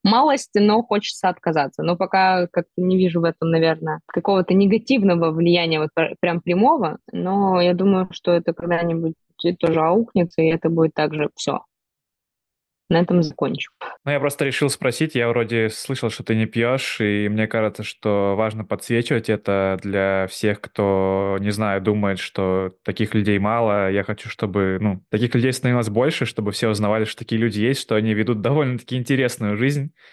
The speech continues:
Speaker 2: и ни разу не обламываются от того, что они не пьют.
Speaker 1: И, кстати, вот знаешь, намного ин-, н-, не то чтобы намного интереснее, но просто я стала замечать за собой то, что, ну, раньше ты вот как-то напиваешься, и, э,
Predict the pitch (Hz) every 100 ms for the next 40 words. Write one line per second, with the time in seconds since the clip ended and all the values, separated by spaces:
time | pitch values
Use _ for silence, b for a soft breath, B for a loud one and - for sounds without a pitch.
0 | b _ - 107 107 120 123 117 113 113
1 | 120 113 101 95 98 98 104 - 98 95
2 | 98 98 101 95 101 92 - - 214 -
3 | 277 294 277 269 320 254 247 240 269 202
4 | 180 170 175 196 202 214 240 226 269 262
5 | 226 233 226 277 381 339 294 233 208 202
6 | - 185 196 208 240 262 - 240 226 226
7 | 220 b b b - 214 220 240 226 214
8 | 226 226 - 302 311 - 277 - 214 214
9 | 202 - 196 190 185 - - - 226 240
10 | 262 - 262 - 214 - 226 208 220 370
11 | 427 - - 180 - - 202 226 233 226
12 | 220 208 196 190